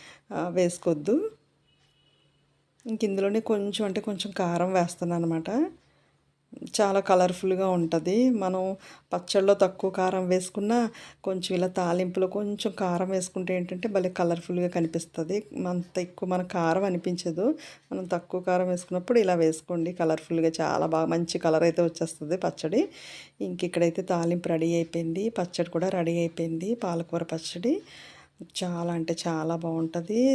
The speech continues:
సింపుల్ కర్రీస్ అన్నా కూడా చాలా బాగుంటదండి. ఇంకా నెయ్యి వేసుకుని, ఇంకా పాలకూర పచ్చడి తిన్నామంటే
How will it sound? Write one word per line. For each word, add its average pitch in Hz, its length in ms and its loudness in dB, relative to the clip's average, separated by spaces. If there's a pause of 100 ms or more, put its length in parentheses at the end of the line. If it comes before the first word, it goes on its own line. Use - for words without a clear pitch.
(140)
సింపుల్ 180 500 -4
కర్రీస్ 202 380 0
అన్నా 190 180 -2
కూడా 185 280 -2 (640)
చాలా 180 300 -2
బాగుంటదండి. 175 800 0 (140)
ఇంకా 254 220 2
నెయ్యి 175 300 2
వేసుకుని, 196 540 2 (480)
ఇంకా 175 200 -2 (460)
పాలకూర 165 480 -4
పచ్చడి 175 400 -6
తిన్నామంటే 175 560 -4